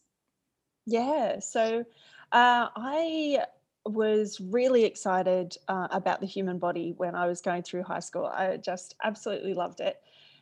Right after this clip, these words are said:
And, um, I also loved art and, and stories.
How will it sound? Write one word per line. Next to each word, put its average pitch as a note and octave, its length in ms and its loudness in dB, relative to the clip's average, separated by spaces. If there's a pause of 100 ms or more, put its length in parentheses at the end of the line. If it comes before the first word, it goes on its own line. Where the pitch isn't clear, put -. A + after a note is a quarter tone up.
(100)
And, G#3+ 440 2 (120)
um, G#3 580 -2 (240)
I G#3+ 600 2 (120)
also G#3 300 2
loved F#3 400 0 (160)
art F#3+ 300 4
and, F3+ 280 -4 (100)
and F3+ 280 -4
stories. F3+ 720 -2